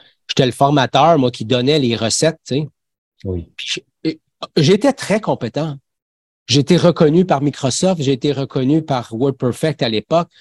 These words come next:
Speaker 1: j'ai été reconnu par des salons informatiques, par des grosses pointures. D'ailleurs, quand j'ai vendu ma boîte, j'ai été rapidement approché pour, pour, euh, joindre d'autres centres de formation certifiés.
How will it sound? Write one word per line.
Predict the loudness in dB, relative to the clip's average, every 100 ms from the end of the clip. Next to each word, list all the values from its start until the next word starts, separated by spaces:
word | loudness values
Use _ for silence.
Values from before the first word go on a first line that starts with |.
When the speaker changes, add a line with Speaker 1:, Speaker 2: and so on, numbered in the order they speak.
| -20 -18 -4
Speaker 1:
j'ai | -2
été | -2
reconnu | -4 -4 -2 -2
par | -2 -4
des | -4
salons | -2 -2 -2 -4
informatiques, | -4 -4 -4 -4 -4 -2 -2 -2
par | -6 -2
des | -2
grosses | 0 0 0
pointures. | 0 -4 0 0
D'ailleurs, | 0 0 -2
quand | -4
j'ai | -2 -2
vendu | -2 0
ma | -2 -2
boîte, | -2 -2 -2 -4 _ -18 -4
j'ai | -4
été | -2 -4
rapidement | -4 -6 -6 -2 0 0
approché | -4 -6 -6 -2 -2
pour, | -2 -4 -6 -12 -20 -20 _
pour, | -4 -2
euh, | -4 -4
joindre | -2 0 0 -2
d'autres | -4 -6 -6
centres | -6 -4
de | -4
formation | -4 -4 -4 -4 -4
certifiés. | -6 -8 -6 0 0